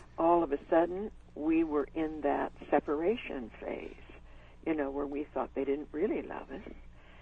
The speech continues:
And we've been coming back to center ever since, don't you think, Lee?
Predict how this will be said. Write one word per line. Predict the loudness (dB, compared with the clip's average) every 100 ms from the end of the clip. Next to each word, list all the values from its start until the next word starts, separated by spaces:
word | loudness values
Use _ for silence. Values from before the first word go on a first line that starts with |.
| -20 -12 0
And | 2 2 0 -6 -2
we've | 0 0
been | -2 -2
coming | -2 -2 -4 0
back | 0 0 -2 -12
to | -12
center | -8 -6 -2 -2
ever | -2 -4
since, | -4 -4 -6 -14 -14
don't | -14 -8
you | -4
think, | -4 -2
Lee? | 0 0